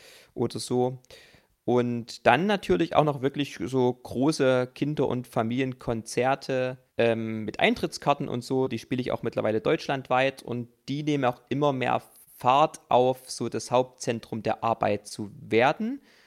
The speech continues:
Und das möchte ich eigentlich auch. Und desto mehr die das werden, desto weniger habe ich natürlich Zeit für die anderen Sachen. Aber zurzeit gibt's das alles noch.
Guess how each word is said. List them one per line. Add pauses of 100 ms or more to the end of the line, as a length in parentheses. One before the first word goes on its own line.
(180)
Und
das
möchte
ich
eigentlich
auch.
Und
desto
mehr
die
das
werden,
desto (320)
weniger
habe
ich
natürlich
Zeit
für
die
anderen
Sachen.
Aber
zurzeit
gibt's
das
alles
noch.